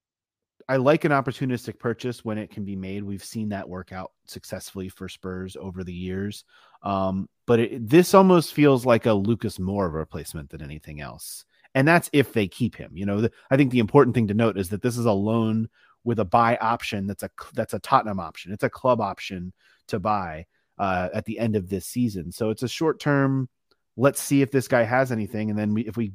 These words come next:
if we wanna keep him around this summer, we can for X price. Um, and I think that's, there's, there's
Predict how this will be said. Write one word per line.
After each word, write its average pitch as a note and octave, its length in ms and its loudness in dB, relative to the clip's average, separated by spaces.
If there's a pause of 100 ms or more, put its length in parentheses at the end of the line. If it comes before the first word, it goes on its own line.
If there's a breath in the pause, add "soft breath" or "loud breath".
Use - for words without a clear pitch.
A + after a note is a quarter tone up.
(140)
if A2 140 -8
we A2+ 80 -2
wanna B2 220 0
keep A#2+ 180 -4
him A#2+ 100 0
around A2 480 0
this G#2 180 -4
summer, A2+ 320 0
we F#2 160 -6
can G2 480 -4
for G#2+ 520 -4 (440)
X - 220 -4
price. F#2 640 0 (100)
Um, G2+ 380 -2
and B2+ 120 2
I C#3 100 6
think E3 200 -2
that's, D3+ 240 0
there's, C3+ 280 0
there's C3+ 240 0